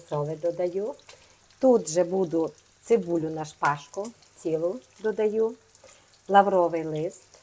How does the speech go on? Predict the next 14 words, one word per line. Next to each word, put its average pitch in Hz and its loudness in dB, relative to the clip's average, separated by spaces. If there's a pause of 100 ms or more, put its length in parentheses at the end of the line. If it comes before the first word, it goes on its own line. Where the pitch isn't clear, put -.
(1200)
Обожнюю 170 -6
лавровий 175 -2
лист. 190 -4
Дуже 175 -4
корисно 175 -2 (840)
для 175 0
шкіри, 175 2
для 156 -2
всього. 151 -4
Чесник. 202 0 (1300)
Розчавлю 156 0
чесник. 170 -2 (2000)
І 202 -2
просто 226 -4